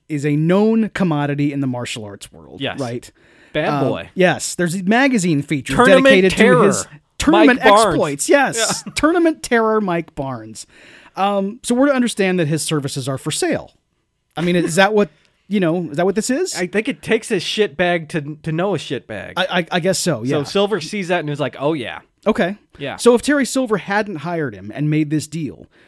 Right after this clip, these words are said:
Speaker 1: would Mike be offering his services to another outlet?
Speaker 2: <laughs> I don't know. I doubt it.
Speaker 1: I mean, so there's not, like, like, other billionaire supervillains out there who need, like, a teenage karate champion
Speaker 2: They
Speaker 1: for
Speaker 2: probably
Speaker 1: something?
Speaker 2: do, but, I mean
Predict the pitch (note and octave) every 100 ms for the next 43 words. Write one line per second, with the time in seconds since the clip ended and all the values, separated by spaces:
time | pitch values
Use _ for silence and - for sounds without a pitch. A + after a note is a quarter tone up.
0 | _ _ _ D3+ F3+ D#3 A2+ _ - E3
1 | F3 - F3 D3+ D#3+ F3 E3+ D#3 D3 E3
2 | D3+ D3 D3+ C#3 - D#3+ D3+ D#3+ A#3 D#3+
3 | G#2 - - - _ _ _ _ - -
4 | - - F3 - C#3+ - - - _ A3
5 | D#3+ D#3 B2+ G3+ D#3 C3 - F3+ F#3 F3
6 | A#3 G#3 G3 G#3 A3 G#3 G3+ - - -
7 | _ - D#3+ D3 G3+ G#3 D#3+ F3+ F#3+ F#3
8 | E3 F3+ F3 E3+ F3 F3+ E3+ E3+ - F3
9 | E3 D3+ E3+ E3+ D#3+ D#3 C3+ - F#3 F3
10 | C#3+ D#3 D3 E3 - F3 F#3+ F3+ F#3+ F3+
11 | E4 F4+ F4 G3 D3 F#3 G#3 B3 C4+ G3
12 | G3 D#3+ D3+ E3+ F3 E3+ D3+